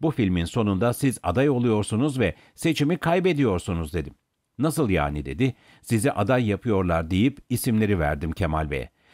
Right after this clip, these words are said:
"Ben burada gazeteci olarak gelmedim. Senin evladın var benim yaşımda. Senin evladın olarak geldim buraya.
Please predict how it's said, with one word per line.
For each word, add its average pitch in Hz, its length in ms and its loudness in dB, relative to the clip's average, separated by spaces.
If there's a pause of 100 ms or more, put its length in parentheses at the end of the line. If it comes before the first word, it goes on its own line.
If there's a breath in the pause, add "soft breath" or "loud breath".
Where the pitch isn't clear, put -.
(120)
"Ben 110 280 0
burada 98 300 2
gazeteci 101 580 0
olarak 101 360 0
gelmedim. 80 420 -2 (280 soft breath)
Senin 143 400 2
evladın 113 540 2
var 80 200 0
benim 82 240 0
yaşımda. 78 480 -4 (240)
Senin 113 380 0
evladın 104 440 2
olarak 95 380 0
geldim 85 360 0
buraya. 78 280 -4